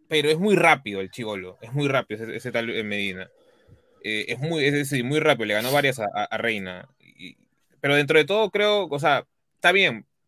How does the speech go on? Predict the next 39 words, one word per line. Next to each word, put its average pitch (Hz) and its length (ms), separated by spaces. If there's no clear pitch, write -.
Perú 143 220
está 190 160
jugando 180 460
una 180 200
especie 180 760
de, 127 540
es 165 120
mucho 220 240
más 214 120
defensivo 165 380
obviamente 160 260
que 165 80
con 135 160
Gareca, 139 480
pero 123 200
creo 156 200
que 151 80
es 143 40
mucho 147 280
más 139 180
directo, 123 400
o 95 60
sea, 107 160
si 117 120
tiene 151 180
una 175 180
que 151 80
ju-, 123 280
si, 127 200
si, 156 120
si 139 140
tiene 196 240
que, 147 320
que 127 60
hacer 139 180
una 202 140
jugada, 180 400
la 160 180
hace, 214 480